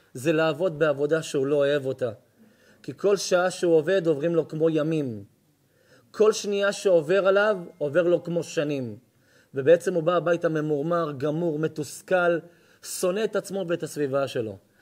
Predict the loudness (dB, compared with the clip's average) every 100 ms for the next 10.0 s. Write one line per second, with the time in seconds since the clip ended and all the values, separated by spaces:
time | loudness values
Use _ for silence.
0 | -20 -12 -4 -2 0 -2 -2 -4 -2 -2
1 | 0 0 0 0 2 0 0 0 4 4
2 | 2 2 2 0 -8 _ _ _ _ -8
3 | -6 -2 0 2 0 0 0 2 0 -2
4 | -8 _ _ -2 -2 2 0 0 0 0
5 | 0 0 -2 -6 -12 _ _ -2 0 0
6 | 0 0 2 2 2 0 -2 -6 _ -10
7 | -6 -2 0 0 -4 -6 -8 -6 -4 -4
8 | -6 -10 _ _ _ _ _ _ -16 -6
9 | -2 -2 0 -2 -4 -4 -2 0 -2